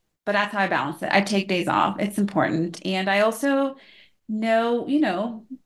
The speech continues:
maybe I can't take a day off, but for these three hours, it's off. And don't get in the habit of, like,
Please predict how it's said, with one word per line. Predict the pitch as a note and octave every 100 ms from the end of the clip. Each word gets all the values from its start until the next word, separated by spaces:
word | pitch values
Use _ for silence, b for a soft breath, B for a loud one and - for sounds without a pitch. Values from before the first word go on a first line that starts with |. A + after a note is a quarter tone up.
| _
maybe | A3+ A3 C#4
I |
can't | D4 D#4 G4+
take | E4 A3+
a | G3
day | E3+
off, | D#3+ F3+ G3
but | - F#3+ F#3 -
for | - G3+
these | A3+ A#3+ -
three | A3+ C4
hours, | A3 A3 A#3 F#3 G3 G3 - - _ _ _
it's | - G3+
off. | F3 G2+ - - _ _ -
And | G3 F#3 F#3 - G3+ -
don't | G#3+ G3
get | G3+
in | G3
the |
habit | G3 G3 G3 F#3
of, | F3
like, | F3 - -